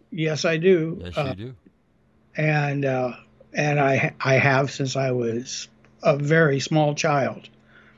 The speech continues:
Speaker 1: But if they would have signed him, I'm, I'm done.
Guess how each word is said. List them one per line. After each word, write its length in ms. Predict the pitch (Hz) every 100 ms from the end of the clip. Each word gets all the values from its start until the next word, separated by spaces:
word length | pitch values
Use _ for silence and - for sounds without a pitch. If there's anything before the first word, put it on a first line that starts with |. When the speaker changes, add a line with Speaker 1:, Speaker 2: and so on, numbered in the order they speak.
| _
Speaker 1:
But 140 | 147 135
if 160 | 127
they 120 | 147
would 140 | 165 170
have 120 | 151
signed 340 | - 147 147 135
him, 380 | 156 185 233 - _ _ _ _ _ _ _ _ -
I'm, 140 | 131 -
I'm 140 | 160
done. 340 | 139 170 117